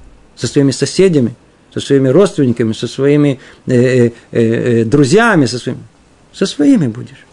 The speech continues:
Почему? Потому что это качество, оно в тебе присутствует, и думаешь, что это надо его проявлять. Его вот тут не надо проявлять. Наоборот. Смотрите, сколько у нас есть претензий к религиозному миру. Зачастую очень оправданных.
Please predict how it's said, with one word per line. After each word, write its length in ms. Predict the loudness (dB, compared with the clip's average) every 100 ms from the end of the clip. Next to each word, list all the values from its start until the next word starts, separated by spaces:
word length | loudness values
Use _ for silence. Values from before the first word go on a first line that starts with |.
| _
Почему? 300 | -10 -4 -2
Потому 240 | 0 0
что 100 | 0
это 140 | -2 -2
качество, 440 | -2 -4 -6 -6
оно 120 | -6
в 40 | -6
тебе 160 | -6
присутствует, 640 | -4 -4 -2 -4 -2 -6 -6
и 40 |
думаешь, 320 | -4 -2 -4
что 100 | -6
это 140 | -8 -6
надо 240 | -4 -2
его 120 | -2
проявлять. 440 | -4 -2 -2 -4 -6
Его 180 | -6 -4
вот 140 | -6
тут 140 | -10 -8
не 80 | -4
надо 200 | -2 -4
проявлять. 420 | -6 -10 -12 -20 _ _ _ -20 -20 -20 -4
Наоборот. 400 | -2 2 2 0 -4 -20 -20 -20 _ -20 _
Смотрите, 240 | 2 2 2
сколько 320 | 0 0 2
у 40 |
нас 180 | 0 0
есть 120 | -2
претензий 500 | 0 0 2 0 0
к 60 | 2
религиозному 580 | 2 2 2 2 2 2
миру. 220 | 0 -2 -12 _ -20 -20 _ _ _ -20 -20 -20 _ _ _ _ _ _ -20 -20 _ _ _ -20 -20 -20 _ _ -14
Зачастую 640 | -8 -6 -4 -6 0 2
очень 280 | 2 2 0
оправданных. 640 | 2 0 0 -2 -6 -10